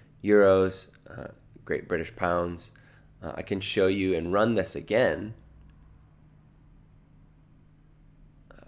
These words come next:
two oh five fifty-nine. Um,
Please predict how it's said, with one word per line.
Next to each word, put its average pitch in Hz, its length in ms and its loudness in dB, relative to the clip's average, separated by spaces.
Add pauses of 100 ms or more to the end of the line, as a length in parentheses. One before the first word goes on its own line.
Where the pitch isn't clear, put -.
(120)
two 92 200 -2
oh 87 40 -2
five 80 360 -4
fifty-nine. 127 840 -2 (1040)
Um, - 320 -20